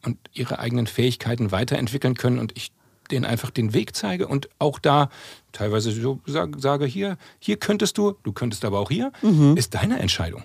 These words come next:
Speaker 2: Mhm.
Speaker 1: Und das gibt auch, das ist auch, das habe ich das erste Mal bei C B T kennengelernt, diese Sichtweise, wir gehen vom, von, äh, vom Sänger oder der Sängerin aus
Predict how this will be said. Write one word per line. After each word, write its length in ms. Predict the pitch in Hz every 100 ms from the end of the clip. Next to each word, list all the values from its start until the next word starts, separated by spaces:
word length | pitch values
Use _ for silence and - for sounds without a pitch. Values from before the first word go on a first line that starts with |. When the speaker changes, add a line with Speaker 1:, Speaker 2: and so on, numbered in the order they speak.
| -
Speaker 2:
Mhm. 440 | 156 120 120 151 - -
Speaker 1:
Und 160 | 143 139
das 160 | 143
gibt 160 | 165 143
auch, 160 | 131 - - _
das 160 | 127
ist 100 | 139
auch, 200 | 139 123 -
das 160 | 117 131
habe 100 | 131
ich 40 |
das 140 | -
erste 340 | - 127 131 135
Mal 220 | 117 110
bei 120 | 107
C 120 | 101 113
B 120 | 104
T 160 | 156
kennengelernt, 640 | 151 156 143 131 113 113 - _ _ _ _ _ _ - -
diese 180 | 120 101
Sichtweise, 640 | 95 117 - 104 92 87 85 - - _ _
wir 160 | - 98
gehen 220 | 101 113
vom, 300 | 110 107 92 87 - _
von, 460 | - - 104 92 92
äh, 240 | - -
vom 200 | - 104
Sänger 260 | 107 127 107
oder 120 | 98
der 120 | 92
Sängerin 360 | 90 110 104 98
aus 260 | - -